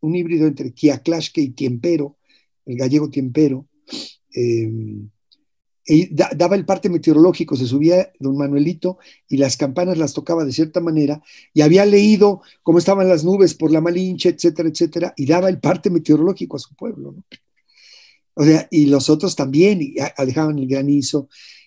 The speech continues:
Entonces yo con Julio Glockner, que es un gran antropólogo, hicimos un, un reportaje en La Jornada, que luego hicimos una revista,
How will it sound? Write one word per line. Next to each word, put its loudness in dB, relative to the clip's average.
Entonces 2
yo 6
con 2
Julio 4
Glockner, 2
que -6
es -6
un -2
gran 2
antropólogo, 0
hicimos -2
un, -4
un -6
reportaje -2
en 0
La -8
Jornada, -4
que -10
luego -8
hicimos -14
una -16
revista, -10